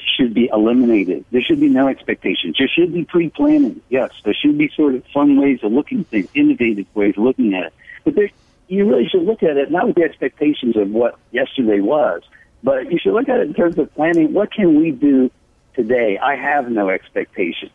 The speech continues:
This could be fun. Let me wing it. And to do this, again, we all know that you, again, have to take your oxygen first. You have to, if you're a caregiver,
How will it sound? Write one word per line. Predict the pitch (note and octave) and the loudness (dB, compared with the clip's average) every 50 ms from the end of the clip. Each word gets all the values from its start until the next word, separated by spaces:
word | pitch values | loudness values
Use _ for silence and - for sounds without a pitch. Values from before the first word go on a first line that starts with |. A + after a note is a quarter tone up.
| _ | _
This | - D#3 D#3 | -2 -2 -2
could | - - D#3+ C3+ | 0 -2 0 2
be | C#3+ C3+ B2+ - - | 2 0 0 -2 -2
fun. | B2 A#2+ A#2 G#2 F2 E2+ | -2 -2 -2 -2 -4 -4
Let | F2+ A2 C#3 | -2 0 2
me | E3 D#3 D3+ | 2 2 2
wing | C#3 A#2+ A2 A#2 B2 B2+ A#2+ | 2 2 0 0 2 2 2
it. | G#2+ - - - | 0 -2 -2 -2
And | B2+ C#3+ | 0 0
to | D3 D#3+ | 2 0
do | D3+ G3 A#3+ C4+ C#4 | 2 2 2 2 4
this, | G3 C#3+ G2+ G2+ G#2+ - - - - - | 2 2 0 0 -2 -4 -8 -10 -4 -4
again, | A2+ G2 - - A#2 A2+ G#2 G2 F#2 G2+ | -4 -2 -2 -2 -2 0 0 -2 0 0
we | A#2+ C#3 D3+ | 2 2 2
all | C#3+ C3+ B2+ | 2 2 0
know | A2+ G#2+ G#2 G2 F#2 | 0 0 0 0 0
that | G2 F#2+ - - | -2 -4 -6 -4
you, | - F#2+ F#2 | -2 -2 -2
again, | F2+ F2 G2 G2 F#2+ | -2 -2 -2 -2 -2
have | F2+ G#2 G2+ | -2 -4 -6
to | - E2+ | -6 -8
take | - G2+ G2 - | -6 -6 -6 -4
your | - F2 E2+ E2+ | -2 -2 0 0
oxygen | F2 F2 - - - E2 - _ | -2 -4 -6 -10 -16 -16 -12 _
first. | - D#2 D2 C#2+ - - | -6 -6 -4 -6 -6 -4
You | G2 G2+ | -4 -2
have | G#2+ A2+ - | -2 -2 -2
to, | - - - | -2 -2 -2
if | - _ _ - - _ - | -4 _ _ -20 -20 _ -4
you're | - B2+ B2+ | -2 -2 -2
a | |
caregiver, | B2 - - D#3 C#3 A#2 A2+ A2+ G2+ G2 G2+ F#2+ | -2 -2 -2 -2 -2 0 -2 -2 0 0 -2 -2